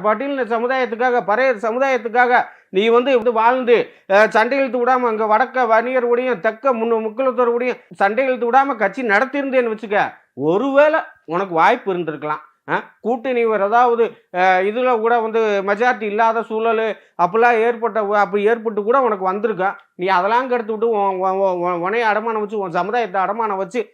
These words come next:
இப்போ வந்து குத்துதே, குடையுதே, வலிக்குதேன்னா வாய்ப்பு இல்ல. அப்பயும் ஆனா மு-, எனக்கு உண்மையிலேயே சங்கடமா இருக்கு. திமுகவையும் பேசிட்டாப்ல அப்படின்னு நினைச்சுக்கிட்டு இருக்கவே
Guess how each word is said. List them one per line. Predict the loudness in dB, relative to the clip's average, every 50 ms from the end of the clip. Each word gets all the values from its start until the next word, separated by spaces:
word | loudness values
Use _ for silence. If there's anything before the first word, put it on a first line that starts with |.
| _ _ _
இப்போ | -14 -14 -8 -2 -2 -2
வந்து | -2 -2 -4
குத்துதே, | -8 -8 -8 -8 -4 -2 0 -2
குடையுதே, | 0 0 -2 -2 -2 -2 -4 -4 -4 -2
வலிக்குதேன்னா | 0 -2 -2 -2 -6 -6 -4 -4 -4 -2 -4 -6 -6 -6 -8 _ _ _ _ _ _
வாய்ப்பு | _ -18 -16 -16 -16 -18 _ -16 -14
இல்ல. | -12 -12 -14 -14 -16 -18 _ _ _ _ _ _ _
அப்பயும் | -18 -18 -14 _ -8 -8 -6 -4
ஆனா | -6 -4 -4 -6
மு-, | -8 -8 -10 -14 -14 -16 -16
எனக்கு | -18 -18 -18 -18 -16 -10
உண்மையிலேயே | -8 -6 -2 -2 -2 -2 -2 -4 -8
சங்கடமா | -8 -6 -6 -6 -6 -6 -8
இருக்கு. | -10 -10 -10 -8
திமுகவையும் | -8 -6 -4 -4 -4 -4 -4 -6 0 0
பேசிட்டாப்ல | 0 0 0 -4 -4 -4 -4 -2 -2 -2 0
அப்படின்னு | 0 -2 -2 -2 -6 -6
நினைச்சுக்கிட்டு | -6 -8 -8 -8 -8 -8 -8
இருக்கவே | -6 -8 -8 -6